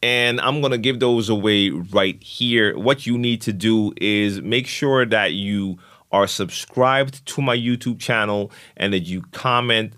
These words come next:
underneath this video, and I'm gonna pick ten people from the comment section. Uh, make sure you subscribe, like I said. Click on the notifications, make sure that's active,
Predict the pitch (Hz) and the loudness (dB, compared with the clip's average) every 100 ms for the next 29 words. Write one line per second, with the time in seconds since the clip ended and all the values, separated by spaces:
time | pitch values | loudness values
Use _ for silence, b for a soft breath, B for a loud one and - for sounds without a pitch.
0 | _ - 107 101 98 92 78 82 82 90 | _ -4 -2 0 -2 -4 -8 -12 -6 0
1 | 113 104 95 90 90 B B 90 90 - | 2 4 2 2 -2 B B -2 -2 0
2 | 107 120 107 98 87 - 110 101 - _ | 0 0 -2 -2 -4 -8 -4 -4 -6 _
3 | - 151 165 170 175 139 120 117 - - | -4 0 0 0 0 0 0 -2 -4 -4
4 | 127 127 127 135 117 104 104 - 104 - | -2 0 -2 0 0 0 -4 0 0 0
5 | - 98 95 B B B 95 92 98 110 | -4 -4 -4 B B B -2 -2 0 0
6 | 127 - 123 123 131 - 120 104 101 101 | 0 0 -2 -2 -6 -6 0 2 2 0
7 | 101 107 104 - 95 92 b b - 127 | 0 0 -2 0 2 0 b b -4 -4
8 | - 120 120 120 117 113 120 - 107 - | 0 0 2 2 2 0 -6 -2 -2 -2
9 | 101 104 98 - 101 101 - 95 92 - | -6 -4 -4 -4 -2 -2 -2 -2 -2 -2
10 | 95 | -8